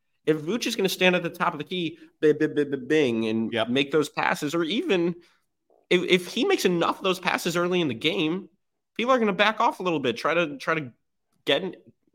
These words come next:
Speaker 1: they're gonna try to cut down the angle to other, other areas, and they're gonna try to cover m-, more s-, there's g-,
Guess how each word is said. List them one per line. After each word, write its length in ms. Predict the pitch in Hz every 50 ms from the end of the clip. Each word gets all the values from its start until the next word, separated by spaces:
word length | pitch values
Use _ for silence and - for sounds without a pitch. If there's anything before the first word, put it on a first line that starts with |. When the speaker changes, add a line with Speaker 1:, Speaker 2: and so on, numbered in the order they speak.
| _
Speaker 1:
they're 140 | - 147 147
gonna 160 | - 170 160
try 160 | - - 180
to 80 | 185 180
cut 240 | - - - 175 175
down 140 | 196 190 185
the 160 | 175 156 156
angle 240 | 175 208 208 185 165
to 320 | - - 165 160 156 156 156 - -
other, 380 | 131 170 208 220 202 175 - - _ _ _ _ -
other 240 | 143 175 214 220 175
areas, 520 | 143 107 104 104 104 107 120 143 160 -
and 60 | 165
they're 120 | 147 143 143
gonna 120 | 147 143
try 160 | 139 - 160
to 60 | 147 143
cover 320 | - 165 156 160 165 151
m-, 80 | 147 - _ -
more 160 | 117 120 127
s-, 120 | 127 - -
there's 220 | - 120 135 135 -
g-, 80 | -